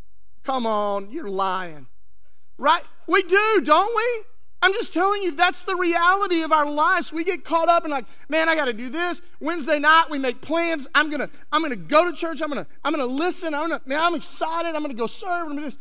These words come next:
And what happens? Monday something happens, or Tuesday something happens, or Wednesday your day is just crazy.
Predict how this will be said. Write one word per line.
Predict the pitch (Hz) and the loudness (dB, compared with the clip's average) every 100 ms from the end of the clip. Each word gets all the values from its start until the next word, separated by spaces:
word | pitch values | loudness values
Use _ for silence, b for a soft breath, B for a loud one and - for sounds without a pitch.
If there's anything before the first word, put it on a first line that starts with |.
| b b - | b b -4
And | 254 220 | -4 0
what | 285 | 2
happens? | 294 262 - 127 - - - - - - - - - | 6 4 2 -10 -10 -10 -10 -10 -10 -10 -10 -10 -8
Monday | 185 247 269 269 | -4 -2 2 0
something | - 277 262 | 0 -2 -2
happens, | 254 254 254 254 208 | 0 0 -2 -4 -4
or | |
Tuesday | - 262 233 254 | -6 -6 -4 -4
something | 269 269 254 | -6 -6 -4
happens, | 254 262 254 - b b | -4 -4 -6 -8 b b
or | 226 | -2
Wednesday | 208 240 262 226 262 | -2 -2 -4 -2 -2
your | 233 202 | -2 -4
day | 160 202 202 226 | -6 -2 0 0
is | 214 156 | -4 -6
just | 135 185 175 - | -6 -6 -6 -8
crazy. | - 175 165 160 127 - | -8 -8 -8 -8 -10 -10